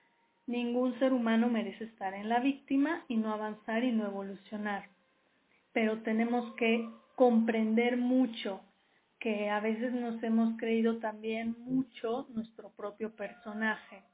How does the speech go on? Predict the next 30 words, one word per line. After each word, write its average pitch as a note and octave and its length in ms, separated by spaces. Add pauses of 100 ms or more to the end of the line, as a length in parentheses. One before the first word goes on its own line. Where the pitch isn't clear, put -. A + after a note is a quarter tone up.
(540)
¿A A3+ 140
qué A#3 100
me A3+ 120
refiero G#3+ 380
con G#3 200
esto? A3+ 460 (560)
Tu A#3 120
propio A#3+ 320
personaje A3 680
sería A3+ 440
como G#3 260
tú A#3 220
crees A3+ 320
que A3 360
eres. G3 180 (280)
No, A3+ 300
pues - 160
es A3+ 140
que C4+ 180
tal B3 280
persona C#4 640
o G#3+ 60
yo B3+ 360 (720)
somos C4+ 400
muy A#3+ 220
enojones, G#3 580 (120)
o C#4 380
somos B3+ 340
muy A#3 180
alegres, G#3 520